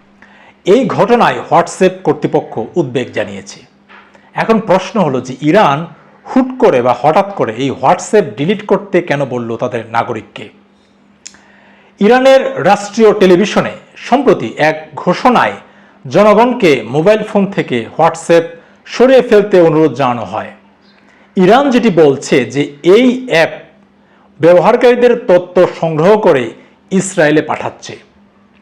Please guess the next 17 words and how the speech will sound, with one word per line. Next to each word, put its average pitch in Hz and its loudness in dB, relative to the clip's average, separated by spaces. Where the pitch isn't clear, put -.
তবে 226 2
এই 220 4
দাবির 220 2
পক্ষে 180 2
তারা 160 2
কোনো 175 0
নির্দিষ্ট 196 0
প্রমাণ 165 2
তারা 135 0
উপস্থাপন 147 0
করেননি। 110 -10
ইরান 247 4
যখন 233 4
WhatsApp-এর 185 2
বিরুদ্ধে 165 2
এই 160 6
অভিযোগ 156 2